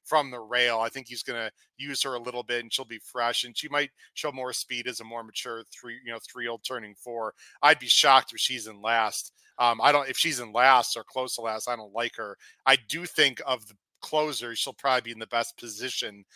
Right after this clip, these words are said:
at the top of the stretch. Whether she's good enough is the big question. Now, Pete, you and I are going at the twelve, and to me, I'll just say one thing and let you expound much more.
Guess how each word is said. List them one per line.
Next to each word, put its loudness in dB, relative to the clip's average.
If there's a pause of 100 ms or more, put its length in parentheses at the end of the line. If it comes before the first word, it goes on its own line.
(200)
at -4
the -14
top 4
of -20
the -10
stretch. -4
Whether -4
she's -10
good -2
enough -4 (400)
is -6
the -12
big -4
question. 0
Now, 4
Pete, -2 (560)
you 0
and 8
I 12
are 8
going 2
at -6
the -14
twelve, 0
and 0 (180)
to 2
me, -2 (680)
I'll 10
just 2
say 2
one -4
thing -6
and -6
let -4
you -12 (280)
expound 0
much -6
more. -10